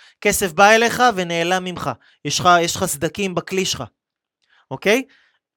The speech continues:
ואז אתה לומד איך לעבוד עם הסדקים האלה, ואיך לתקן את הכלי, ואיך לבנות אותו בצורה נכונה, ואיך לפרק את האמונות המגבילות האלה, ואיך לזהות בכלל מה האמונות המגבילות האלה. זה מה שאנחנו עושים,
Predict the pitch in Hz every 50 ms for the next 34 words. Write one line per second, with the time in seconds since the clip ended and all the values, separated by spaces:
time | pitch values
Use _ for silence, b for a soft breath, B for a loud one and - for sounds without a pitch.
0 | _ _ 139 127 139 143 - 196 190 202 226 254 294 294 262 185 170 - 170 170
1 | 165 151 147 143 143 156 165 - - 226 220 285 277 269 254 202 156 135 131 143
2 | 156 156 190 196 202 185 - - 196 185 208 190 - - 170 147 143 160 151 -
3 | 185 170 165 180 185 185 190 185 165 170 160 - - 160 165 175 175 175 165 170
4 | 165 160 151 143 156 185 208 - - 214 202 - - 214 202 208 214 214 - -
5 | 214 214 202 202 202 202 196 196 190 185 180 165 160 175 175 175 170 - 165 160
6 | 156 156 156 151 143 b b b b b b - 165 190 180 - 214 226 208 143
7 | - 185 185 220 262 247 254 262 - 208 185 170 170 180 190 214 247 254 247 240
8 | 233 226 220 202 202 180 170 180 180 180 175 - 170 160 156 143 131 180 190 190
9 | - 190 175 165 - 165 156 151 - - 185 180